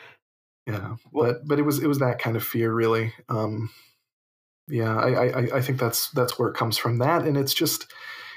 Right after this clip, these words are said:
Speaker 1: it's kind of exciting to, to, uh,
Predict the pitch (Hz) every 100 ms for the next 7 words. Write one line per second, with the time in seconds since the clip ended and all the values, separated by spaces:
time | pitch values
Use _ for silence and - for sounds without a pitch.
0 | - 120 135 175 208 127 - - 180 185
1 | 127 120 113 - 127 120 120 139 _ _
2 | _ _ _ _ _ - - 135 131 120
3 | 117 117